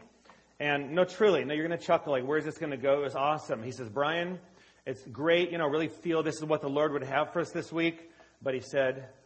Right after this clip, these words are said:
"Bring the word. Bring the word." And I thought, "Man, that's the kind of church I wanna go to. Please let me come." So thank you for the privilege. You know, I went through a, a, a unnamed place, a spiritual life week,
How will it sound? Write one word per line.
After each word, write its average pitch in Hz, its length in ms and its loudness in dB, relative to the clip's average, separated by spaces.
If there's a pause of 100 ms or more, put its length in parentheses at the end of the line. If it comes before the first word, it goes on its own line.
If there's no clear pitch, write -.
(160)
"Bring 139 200 -2
the 127 80 -4
word. 107 380 -4 (760)
Bring 151 240 -2
the 151 80 0
word." 135 180 2
And 160 80 4
I 170 40 8
thought, 240 260 0
"Man, 269 280 2
that's 247 160 6
the 269 80 0
kind 254 200 4
of 254 140 4
church 247 220 8
I 233 40 8
wanna 220 220 4
go 220 260 6
to. 190 140 6
Please 226 480 -2
let 190 160 6
me 160 120 -4
come." 139 360 -4 (360)
So 160 100 0
thank 190 420 0
you 151 360 2 (360)
for 165 80 0
the 147 80 0
privilege. 151 800 2
You 165 120 0
know, 156 120 6
I 147 60 0
went 185 200 -2
through 180 220 4
a, 135 200 4 (300)
a, - 40 -2
a 143 300 0
unnamed 175 400 -2
place, 160 300 -2
a 127 60 -10
spiritual 185 480 2
life 160 320 6
week, 143 540 -2